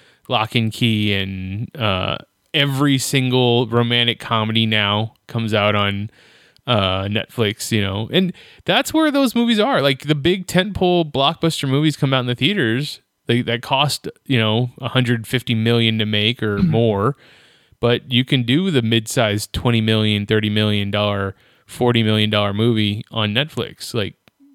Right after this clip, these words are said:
Speaker 1: that's where that sh-, stuff is gonna be going, 'cause people wanna watch those in the comfort of their home, own home. They don't,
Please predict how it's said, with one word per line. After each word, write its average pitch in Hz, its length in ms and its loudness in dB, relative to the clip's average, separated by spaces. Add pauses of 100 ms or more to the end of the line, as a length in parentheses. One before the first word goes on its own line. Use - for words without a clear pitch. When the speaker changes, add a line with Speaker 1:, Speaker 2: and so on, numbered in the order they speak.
(160)
Speaker 1:
that's - 280 -8
where 113 200 2
that 110 240 0
sh-, - 240 -8 (200)
stuff 110 300 0
is 113 100 -2
gonna 113 180 -2
be 107 100 -4
going, 156 200 -4
'cause 131 160 0
people 170 320 -2
wanna 185 160 0
watch 196 280 -2
those 120 240 0
in 123 80 0
the 120 160 0 (100)
comfort 120 320 0
of 110 60 -2
their 113 180 2
home, 110 280 0
own 113 200 0
home. 123 400 0
They 107 100 -2
don't, 120 280 -2